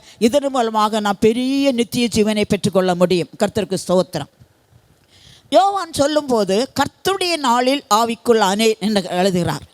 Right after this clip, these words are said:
கர்த்தருடைய நாள் என்பது ஞாயிற்றுக்கிழமை. அந்த காலத்திலே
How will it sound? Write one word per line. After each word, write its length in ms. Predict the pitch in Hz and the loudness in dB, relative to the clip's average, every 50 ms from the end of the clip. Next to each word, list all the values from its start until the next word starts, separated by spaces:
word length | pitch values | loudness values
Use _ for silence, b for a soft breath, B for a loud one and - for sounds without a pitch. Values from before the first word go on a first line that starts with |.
| B B B B B B B - | B B B B B B B -4
கர்த்தருடைய 440 | - 254 - - - 339 339 320 285 | -4 -4 -4 -2 -4 -2 -2 -2 -2
நாள் 240 | 262 233 226 240 | -2 -2 -2 0
என்பது 340 | 240 233 208 208 240 294 339 | -2 -2 -2 -4 -4 -4 -2
ஞாயிற்றுக்கிழமை. 680 | 320 320 330 311 - 262 208 220 196 175 175 170 151 - - _ _ b b b b b b b _ | -2 -2 -2 0 -2 -2 0 0 0 0 0 -4 -6 -12 -14 _ _ b b b b b b b _
அந்த 280 | 247 269 311 330 370 | -2 -2 -2 -4 -6
காலத்திலே 840 | - - - 302 302 302 302 285 - - 240 220 214 220 285 320 330 | -4 -2 -2 -2 0 -2 -2 -8 -8 -8 -6 -4 0 0 0 -2 -2